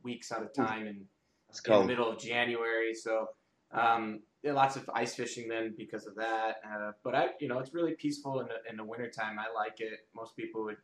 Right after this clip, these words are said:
Speaker 1: absolutely hate it, but, you know, you look at during the middle of the summer where it's, like, a hundred and fifteen degrees in the southern states, where I'm sitting in at,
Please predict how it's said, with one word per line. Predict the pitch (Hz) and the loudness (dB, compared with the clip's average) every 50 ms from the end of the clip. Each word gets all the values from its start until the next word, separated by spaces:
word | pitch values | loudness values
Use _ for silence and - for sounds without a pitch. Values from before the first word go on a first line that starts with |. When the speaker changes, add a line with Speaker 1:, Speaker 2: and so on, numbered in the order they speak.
| _ - - | _ -4 -2
Speaker 1:
absolutely | 104 104 - - 117 107 - - 98 | -2 -2 -4 -6 -10 -10 -10 -12 -10
hate | - 117 123 123 120 | -4 -2 0 0 0
it, | 110 104 - - | -2 -4 -6 -8
but, | 104 101 98 - | -10 -10 -10 -10
you | - 107 | -10 -10
know, | 98 98 | -8 -8
you | 101 104 107 104 | -8 -8 -8 -8
look | 107 104 - 113 | -10 -10 -8 -10
at | 101 - - - _ _ _ _ _ _ _ _ _ _ _ - | -12 -12 -12 -20 _ _ _ _ _ _ _ _ _ _ _ -10
during | - 117 110 110 | -4 -4 -2 -2
the | 110 107 | -2 -2
middle | 110 120 117 110 | 0 0 0 0
of | 104 | 0
the | 107 | -2
summer | - - - 165 175 165 139 127 120 117 | -4 0 2 4 4 4 4 2 2 0
where | 117 113 113 | 0 0 -2
it's, | 113 113 - | -2 -2 -4
like, | 113 107 104 - - _ _ _ _ _ _ _ _ _ - | -6 -6 -6 -8 -12 _ _ _ _ _ _ _ _ _ -10
a | - | -6
hundred | 113 117 117 113 104 | -4 -2 -2 -2 -2
and | 104 98 - | -4 -6 -6
fifteen | - 113 - - - 123 113 | -8 -8 -8 -8 -8 -6 -6
degrees | 107 - - 120 123 123 120 123 120 107 110 | -6 -8 -6 -2 -2 0 0 0 -2 -4 -8
in | 104 | -10
the | 104 101 | -12 -12
southern | - - - 117 113 110 110 101 101 | -12 -8 -6 -4 -4 -4 -4 -8 -10
states, | - - - 139 135 131 120 113 110 - - - - - | -10 -8 -6 -2 -2 0 0 -2 -4 -6 -10 -14 -12 -10
where | 110 107 107 107 | -8 -6 -4 -4
I'm | 110 110 110 113 107 - | -4 -4 -4 -6 -10 -14
sitting | - - - - - 101 | -14 -16 -16 -14 -14 -14
in | 107 104 104 101 | -14 -12 -10 -10
at, | 101 101 | -10 -10